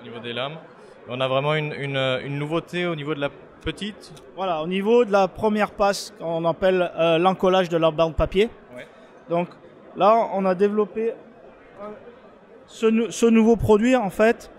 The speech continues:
Speaker 2: Euh, on, on a trois duretés,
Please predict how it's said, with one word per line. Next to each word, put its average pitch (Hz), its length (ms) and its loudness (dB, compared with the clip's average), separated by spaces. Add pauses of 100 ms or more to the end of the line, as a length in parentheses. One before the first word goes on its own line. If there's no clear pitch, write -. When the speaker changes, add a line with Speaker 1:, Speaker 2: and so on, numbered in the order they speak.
(500)
Speaker 2:
Euh, 165 840 -2 (460)
on, 208 340 6 (480)
on 196 180 2
a 185 300 6 (280)
trois 233 220 2
duretés, 233 480 2